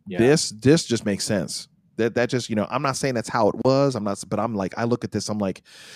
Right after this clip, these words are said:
Speaker 2: that paints a pretty good picture of how foul that world must have been, where God said, "I'm
Speaker 1: Oh.
Speaker 2: done. I'm wiping all of it out."
Speaker 1: Yeah.
Speaker 2: All of it.
Speaker 1: Just too corrupt,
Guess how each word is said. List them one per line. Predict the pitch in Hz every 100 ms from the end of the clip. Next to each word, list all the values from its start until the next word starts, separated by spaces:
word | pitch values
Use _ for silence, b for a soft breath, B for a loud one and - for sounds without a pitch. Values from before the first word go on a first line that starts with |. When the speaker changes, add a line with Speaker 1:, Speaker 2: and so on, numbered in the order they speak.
| B
Speaker 2:
that | - 87 107 156
paints | - 113 104 98
a |
pretty | - 104 98
good | 92 -
picture | 107 - 80 76
of | 78 78
how | - 82
foul | 85 - 101 82 73
that | 78 -
world | 92 80 80
must | 85
have | -
been, | 85 87
where | 78 80
God | 87 85
said, | - 80 73 -
"I'm | 78 73 76 -
Speaker 1:
Oh. |
Speaker 2:
done. | 87 78
I'm | 82
wiping | 80 82 82 - 85 - - -
all | 90 80 82
of |
it | - 71
out." | 71 - - - _ _
Speaker 1:
Yeah. | - 80
Speaker 2:
All | 90 98 90
of | -
it. | 62 _ _ _ _ _ _ _
Speaker 1:
Just | - 87
too | - 107 95
corrupt, | - 92 87 80 - -